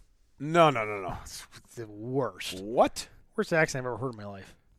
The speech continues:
Speaker 1: Yeah, well, that's kinda like the, the East Coast accent a little bit, kinda.
Speaker 2: Yeah, yeah.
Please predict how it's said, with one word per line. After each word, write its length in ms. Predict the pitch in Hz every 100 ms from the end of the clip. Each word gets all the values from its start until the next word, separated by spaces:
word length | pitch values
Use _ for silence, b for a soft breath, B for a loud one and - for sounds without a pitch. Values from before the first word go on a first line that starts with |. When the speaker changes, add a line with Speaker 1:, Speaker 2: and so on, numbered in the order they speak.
| _ _
Speaker 1:
Yeah, 160 | 104 101
well, 160 | 127
that's 100 | 160 -
kinda 180 | 196
like 160 | 175 170
the, 160 | 139 127
the 100 | 143
East 140 | 151
Coast 280 | - 175 180
accent 360 | 110 98 - 82
a 60 |
little 160 | 90 87
bit, 160 | 80 -
kinda. 160 | -
Speaker 2:
Yeah, 180 | 113 98 - - _
yeah. 160 | 113